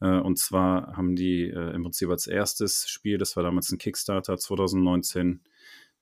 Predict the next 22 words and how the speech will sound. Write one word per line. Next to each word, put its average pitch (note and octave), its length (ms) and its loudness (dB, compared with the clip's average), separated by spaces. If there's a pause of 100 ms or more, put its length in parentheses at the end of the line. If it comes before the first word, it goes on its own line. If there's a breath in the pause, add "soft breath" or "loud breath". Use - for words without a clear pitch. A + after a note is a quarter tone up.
äh, E2+ 380 0
so F2 240 0
ein, F2 320 2 (220)
ja, E2 100 -2
eine F2+ 200 4
Tabletop, F#2+ 1200 2 (480)
ähm, F#2 500 4
Magic-Mischung G2 1400 2
gemacht, F#2 640 0
äh, F2 360 0
mit F2 580 0
moba, G#2 400 4
also E2 380 -2 (540)
Multiplayer F2+ 580 0
Online F2 340 0
Battle E2 240 -2
Arena, A2 380 4
quasi E2 280 -2
League F2 160 0
of E2+ 140 -4
Legends F#2+ 500 2
oder, E2+ 420 -2